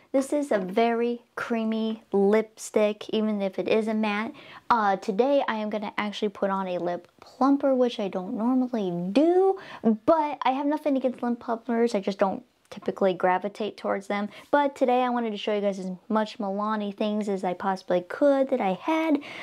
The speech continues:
So this is the Milani, um, Keep It Full Nourishing Lip Plumper, and this is in the shade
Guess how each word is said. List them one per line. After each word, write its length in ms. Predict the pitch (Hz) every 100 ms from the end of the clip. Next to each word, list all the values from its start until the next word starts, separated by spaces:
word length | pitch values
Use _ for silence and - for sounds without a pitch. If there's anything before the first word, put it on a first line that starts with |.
| -
So 400 | - - 320 294
this 220 | 277 277 294
is 160 | 285
the 100 | 285
Milani, 880 | 262 220 202 214 247 269 269 277 -
um, 480 | 240 240 208 196 196 _ _ -
Keep 220 | - 277 269
It 180 | -
Full 520 | - 240 240 240 247 247
Nourishing 640 | 233 240 233 247 - 233 - -
Lip 300 | 208 214 - -
Plumper, 480 | - 220 214 220
and 180 | 214 214
this 180 | 208 214
is 100 | 226
in 100 | 226
the 80 | 214
shade 420 | - 208 208